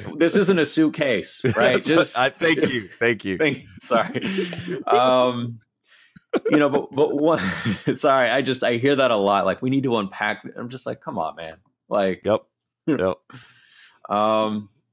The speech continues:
Speaker 1: so one of the things that I, I always try to foreground before I talk about things like external verification, defining terms, you know, things that we, we always talk about
Speaker 2: Right,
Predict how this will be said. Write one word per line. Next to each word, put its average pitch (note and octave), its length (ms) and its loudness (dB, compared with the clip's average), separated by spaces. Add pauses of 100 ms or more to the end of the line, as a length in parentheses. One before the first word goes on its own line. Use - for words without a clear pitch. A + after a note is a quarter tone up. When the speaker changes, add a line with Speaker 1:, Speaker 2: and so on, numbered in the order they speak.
(1160)
Speaker 1:
so C#3+ 840 0
one D3 360 0
of F3 140 0
the A#2+ 140 0
things F#2 400 -2
that G2 240 0
I, G2+ 80 2
I A2 40 4
always A2 440 0 (240)
try G#2 340 2
to F2+ 380 2 (880)
foreground G2+ 920 -2 (340)
before C#3+ 540 2
I A#2+ 140 2
talk G#2+ 360 -2
about G2 360 0
things G2+ 320 0
like F2+ 180 0
external G#2+ 500 -2
verification, G2 1300 -2 (320)
defining A2+ 500 0
terms, G#2+ 360 -2
you G#3+ 60 2
know, C3+ 120 2
things D#3 180 0
that C#3 80 4
we, A#2+ 240 2
we A2+ 180 2
always A2+ 320 2
talk G2+ 240 -2
about F#2+ 340 0
Speaker 2:
Right, D#2 240 -2